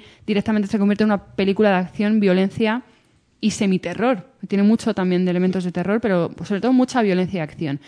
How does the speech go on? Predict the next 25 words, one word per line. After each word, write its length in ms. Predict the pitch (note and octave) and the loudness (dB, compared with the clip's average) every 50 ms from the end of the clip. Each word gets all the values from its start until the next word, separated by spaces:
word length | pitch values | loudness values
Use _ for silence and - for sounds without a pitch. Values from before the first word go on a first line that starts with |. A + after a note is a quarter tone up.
| - - - _ - | -20 -20 -20 _ -2
Y 140 | G#3 A3 | 0 0
esto, 260 | B3+ C4 - - C#4+ C#4 | 0 0 0 -4 -6 -2
por 160 | C#4 A3 F#3 | -2 0 0
el, 420 | F3 E3+ E3+ E3+ F3 F3 F3 E3 - | 0 0 0 0 0 -2 -2 -2 -4
el 160 | C3+ E3+ F3 | -4 -2 0
lado 180 | F#3 G3 A3 A3+ | 2 2 2 2
de, 320 | A3+ A3+ A3 G#3+ G#3+ G#3 - _ _ _ _ _ | 2 0 0 -2 -4 -6 -8 _ _ _ _ _
de 120 | F#3 G#3 | -6 -4
los 180 | G3+ G3 F#3+ - | -2 -2 -4 -4
puristas, 600 | - - G3+ G3+ A#3 A#3+ A3+ - G#3+ F#3+ E3+ - | -4 -2 0 0 0 0 -2 -2 -4 -4 -4 -6
está 420 | - F3 - - G3 F3+ F3+ F3+ - - _ _ _ _ _ _ _ _ _ _ _ | -10 -10 -6 -4 -2 -2 -2 -2 -4 -10 _ _ _ _ _ _ _ _ _ _ _
mal 320 | - G3 G3 G3 G3+ G3+ | -6 -2 0 0 0 2
visto, 380 | G3+ A#3 A#3 A3+ - B3 A#3+ A#3 | 2 0 -2 -2 -2 -2 -2 -2
porque 220 | A3+ F#3+ E3+ F3+ | -4 -4 -4 -2
obviamente 340 | F#3 F3+ F3+ F#3+ G3 - G3+ | -2 0 0 0 0 -2 -4
se 100 | - - | -4 -4
aleja 220 | F3 F3 - - F#3+ | -4 -4 -4 -4 -4
del 100 | F#3 F3+ | -4 -2
cuento 220 | - F#3+ F#3 F#3+ | -2 -2 -2 -4
original, 480 | F#3 G3 - - A#3+ B3+ C4+ D4+ E4+ E4 - - - - _ _ _ _ _ _ _ _ _ _ | -6 -6 -6 -4 -4 -2 -2 -4 -6 -8 -12 -20 -20 -20 _ _ _ _ _ _ _ _ _ _
pero 180 | - G#3+ G#3 G3 | 2 2 4 4
por 100 | G3+ F#3+ | 2 2
el 60 | F#3+ | 2
lado 180 | F#3+ G3+ G#3+ | 2 2 2
de 400 | A3+ A3+ A3 A3 A3 - - - | 2 2 2 0 0 -4 -8 -14